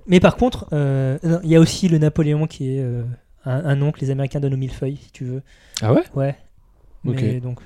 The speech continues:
Speaker 1: euh, ça reste un
Speaker 2: Sans
Speaker 1: millefeuille.
Speaker 2: aucune raison.
Speaker 1: Bah, je sais pas s'il y a un lien ou pas, mais j'ai, j'ai rien trouvé de spécial, euh, à ce propos. Mais par contre, les, les gens qui ont laissé leur nom,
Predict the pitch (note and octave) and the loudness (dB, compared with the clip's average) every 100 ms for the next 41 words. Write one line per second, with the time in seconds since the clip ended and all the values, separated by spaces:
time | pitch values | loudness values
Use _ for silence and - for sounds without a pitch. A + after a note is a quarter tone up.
0 | D3+ B2+ - B2 B2+ C3+ B2 A#2 G#2+ A2+ | -16 -16 -14 -14 -12 -10 -4 -2 0 -2
1 | - A#2 G#2+ G#2 A2+ C#3+ - - - - | -4 -6 -4 -4 -6 -12 -18 -20 -20 -16
2 | - B2 C3 C3 C#3 - D#3 D#3 D#3 - | -8 -4 -2 -2 -2 0 2 4 2 0
3 | D3 C#3 C#3 C#3 D3 D3 C#3+ E3+ E3+ D#3 | -2 0 0 0 -2 -2 0 0 0 -2
4 | C3+ C3 B2+ B2 B2+ B2+ B2+ C3+ - D3 | -4 -4 -6 -6 -6 -4 -4 -4 -4 -6
5 | C#3 - C3 - C#3 C3+ B2 A#2+ A#2+ B2 | -6 -8 -12 -8 -8 -6 -8 -8 -8 -10
6 | C3 - - - - - A#2+ - - - | -12 -16 -14 -12 -6 -6 -6 -10 -16 -20
7 | - - - D3+ D#3+ D3+ F#3+ F3+ D#3 C#3 | -20 -20 -6 0 2 2 0 0 0 0
8 | C3+ C#3 D#3+ D#3 D3 C#3 D#3+ D3 C#3 C#3+ | 0 2 0 0 -2 0 0 0 0 0
9 | D#3+ | 0